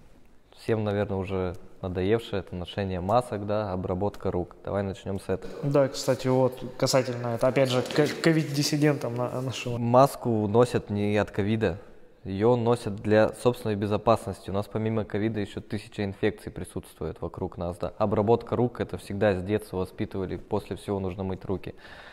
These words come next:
Speaker 1: Просто сейчас это обострилось, чтобы уменьшить другие заболевания, вероятность, да, обострения.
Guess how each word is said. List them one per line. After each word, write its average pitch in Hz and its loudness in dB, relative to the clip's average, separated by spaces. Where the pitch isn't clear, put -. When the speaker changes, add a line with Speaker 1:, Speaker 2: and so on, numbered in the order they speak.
Speaker 1:
Просто 117 2
сейчас 120 4
это 110 0
обострилось, 113 2
чтобы 101 -4
уменьшить 104 -2
другие 107 2
заболевания, 98 2
вероятность, 87 -2
да, 107 2
обострения. 95 -2